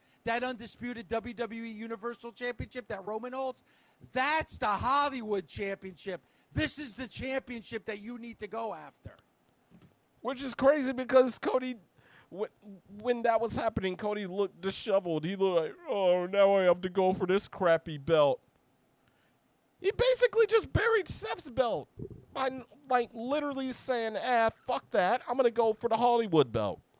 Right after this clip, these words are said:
Speaker 2: 'Cause the world belt's supposed to be the workhorse title, right?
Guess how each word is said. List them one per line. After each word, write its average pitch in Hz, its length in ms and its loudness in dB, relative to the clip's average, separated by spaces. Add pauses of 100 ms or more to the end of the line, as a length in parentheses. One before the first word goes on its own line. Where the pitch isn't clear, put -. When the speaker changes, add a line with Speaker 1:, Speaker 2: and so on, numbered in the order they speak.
(1040)
Speaker 2:
'Cause 220 200 0
the 240 60 0
world 247 280 6
belt's 233 220 -2
supposed 220 320 0
to 233 80 -6
be 220 80 -6
the 208 100 0
workhorse 240 500 -2
title, 196 300 -6
right? 233 340 -4